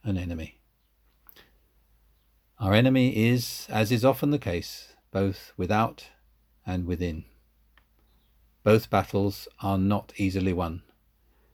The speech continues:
and need perseverance. The basic armour and weapons we need may be the same, but they need to be used repeatably and applied in new ways to new situations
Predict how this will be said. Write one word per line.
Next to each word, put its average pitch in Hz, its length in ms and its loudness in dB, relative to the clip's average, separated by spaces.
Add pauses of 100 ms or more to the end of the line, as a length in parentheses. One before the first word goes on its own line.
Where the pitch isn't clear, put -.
(140)
and 113 200 6
need 123 240 6
perseverance. 104 960 0 (960)
The 90 60 -10
basic 98 420 0
armour 107 400 6
and 95 120 0
weapons 107 380 0
we 107 100 4
need 107 280 4
may 110 180 2
be 131 140 4
the 143 100 0
same, 123 380 0 (560)
but - 160 -12
they 101 120 2
need 101 300 2
to - 80 -8
be 95 140 -2
used 98 500 0 (160)
repeatably 120 680 -2 (440)
and 95 140 -2
applied 98 520 0
in 90 200 -2
new 117 220 4
ways 92 480 -2
to 92 100 -8
new 98 160 0
situations - 920 -4